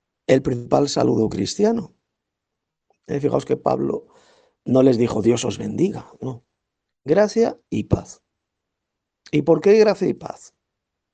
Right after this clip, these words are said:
¿Por qué primero dice gracia y luego dice paz? A ver si algún hermano sabe la respuesta.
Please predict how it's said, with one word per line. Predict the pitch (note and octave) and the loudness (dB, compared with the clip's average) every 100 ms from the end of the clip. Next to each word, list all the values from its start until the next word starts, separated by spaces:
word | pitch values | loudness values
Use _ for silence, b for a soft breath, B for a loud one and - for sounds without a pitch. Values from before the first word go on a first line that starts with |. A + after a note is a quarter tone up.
| _ _ _ B B B | _ _ _ B B B
¿Por | D3 | 0
qué | C#3+ | 2
primero | F#3 G#3 G#3 G#3 | 6 6 8 8
dice | G3+ F3 F#3+ | 6 6 4
gracia | F#3+ G3 G3 | 4 4 4
y | |
luego | F3+ F3 | 2 4
dice | E3+ E3+ - | 2 2 0
paz? | A2 C#3 | -2 2
A | |
ver | D3 D#3+ | 2 4
si | F#3 | 2
algún | F#3 F#3+ | 2 2
hermano | E3+ F3+ G3+ G#3+ A3 - _ _ _ _ _ _ | 0 2 2 4 4 2 _ _ _ _ _ _
sabe | - - D#3+ | -10 4 6
la | D3+ C3+ | 6 2
respuesta. | - - - - - | -2 -8 -12 -12 -20